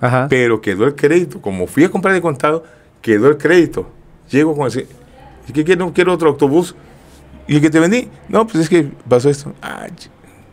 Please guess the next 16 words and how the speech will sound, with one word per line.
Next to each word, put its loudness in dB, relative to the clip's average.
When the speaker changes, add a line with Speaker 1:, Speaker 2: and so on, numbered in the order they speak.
Speaker 2:
ya -10
el -4
grupo -4
ya 0
es -2
garantía". -6
Ya -14
el -8
grupo -12
ya -10
era -14
garantía. -18
Speaker 1:
Así -6
fueron 0
los -2
inicios. -4